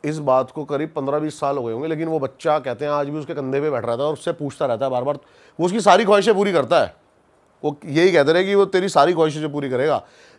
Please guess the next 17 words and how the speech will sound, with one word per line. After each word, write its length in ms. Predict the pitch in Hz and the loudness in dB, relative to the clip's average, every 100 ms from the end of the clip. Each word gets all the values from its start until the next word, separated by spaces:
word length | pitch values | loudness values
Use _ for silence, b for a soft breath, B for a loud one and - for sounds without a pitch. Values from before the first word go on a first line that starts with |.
| 123 | -2
लेकिन 320 | 147 190 190 | 0 2 0
उसके 220 | 165 190 | -2 2
ऊपर 280 | 190 170 180 | 2 2 2
वो 140 | 180 | 2
यही 280 | 185 147 180 | 2 2 2
बैठ 240 | 165 165 156 | 4 2 2
के 80 | |
अभी 120 | 165 156 | -2 0
तक 140 | 175 | -4
बोलता 340 | 156 135 131 | 0 -2 2
रहता 280 | 147 135 160 | 2 2 2
है 60 | 170 | 0
कि 160 | 170 | -4
"तूने 300 | 151 151 151 | -12 -6 -4
मुझे 180 | 147 147 | -2 -2
मारा 280 | 139 107 104 | -4 -4 -6
क्यों?" 220 | 85 78 | -8 -20